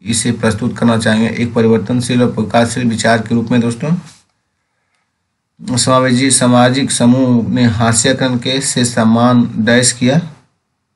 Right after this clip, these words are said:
एसीडी दोस्तों। दूसरों के आधिपत्य के विरोध, विरोध द्वारा और दोस्तों सह-, सशस्त्र संघर्ष द्वारा, शिक्षा द्वारा, अपने सुधार द्वारा, शिक्षा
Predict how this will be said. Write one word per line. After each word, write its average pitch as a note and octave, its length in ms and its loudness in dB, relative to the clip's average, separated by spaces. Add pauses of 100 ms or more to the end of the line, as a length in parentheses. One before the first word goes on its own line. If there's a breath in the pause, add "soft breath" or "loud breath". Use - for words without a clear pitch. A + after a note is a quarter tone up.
(2500)
एसीडी B2 540 2
दोस्तों। B2+ 480 0 (1500)
दूसरों B2 420 2
के - 100 -4
आधिपत्य A#2+ 640 2
के B2 100 0
विरोध, A#2 360 2
विरोध A#2+ 520 0
द्वारा C3+ 460 2 (200)
और A2+ 160 0
दोस्तों C#3 560 0
सह-, - 540 0
सशस्त्र A#2+ 640 0
संघर्ष A#2+ 380 0
द्वारा, C3 380 2 (340 loud breath)
शिक्षा B2+ 380 0
द्वारा, B2+ 180 4
अपने C3 300 -2 (160)
सुधार A#2 400 2
द्वारा, G2 300 0
शिक्षा A#2+ 720 -2